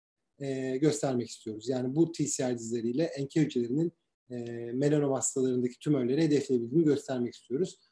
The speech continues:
Uzun vadeli planımız, tabii bu proje içerisinde değil ama bu proje bittikten sonraki uzun vadeli planımızda da bu hücreleri geri vererek hastaya bir klinik fayda görüp görmediğimizi göstermek.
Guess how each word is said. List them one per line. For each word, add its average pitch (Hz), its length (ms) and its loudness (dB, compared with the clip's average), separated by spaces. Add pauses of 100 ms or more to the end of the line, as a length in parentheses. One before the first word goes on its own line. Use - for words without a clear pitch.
(340)
Uzun 190 320 6
vadeli 135 420 8
planımız, 143 420 0
tabii 139 240 2
bu 156 140 2
proje 135 280 2
içerisinde 123 500 -2
değil 180 160 4
ama 143 200 0
bu 151 120 -4
proje 131 260 2
bittikten 127 380 -6
sonraki 120 320 -8
uzun 139 240 -2
vadeli 120 340 -2
planımızda 131 540 2
da 180 180 0 (320)
bu 160 120 8
hücreleri 143 340 4
geri 147 240 6
vererek 120 320 2
hastaya 147 460 0
bir 147 140 2
klinik 139 300 -2
fayda 131 240 2
görüp 131 320 4
görmediğimizi 127 640 -2
göstermek. - 680 -6